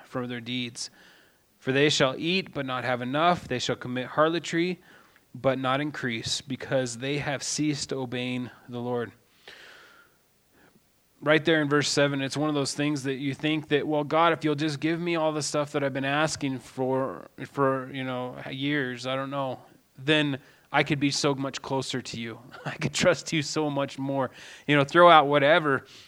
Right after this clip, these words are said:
but there's this whole doctrine, and you guys have probably heard about it, the prosperity doctrine, where it's very much that way. It's about God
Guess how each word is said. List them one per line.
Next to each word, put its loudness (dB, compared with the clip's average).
but 4
there's 4
this 2
whole 4
doctrine, 6
and 0
you 0
guys 2
have -6
probably 6
heard 2
about 0
it, -2
the -4
prosperity -2
doctrine, -8
where 2
it's 0
very 2
much 0
that -2
way. 0
It's -4
about 0
God 0